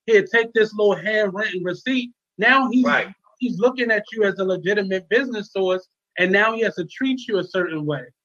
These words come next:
Speaker 1: And
Speaker 2: So
Speaker 1: sometimes it doesn't always go in our favor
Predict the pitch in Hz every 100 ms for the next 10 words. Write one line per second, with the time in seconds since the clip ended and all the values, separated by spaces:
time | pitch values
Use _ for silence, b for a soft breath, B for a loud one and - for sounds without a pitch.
0 | B B 190 269 294 294 262 240 233 226
1 | 214 220 214 208 202 160 202 214 202 196
2 | 185 - 262 294 254 175 165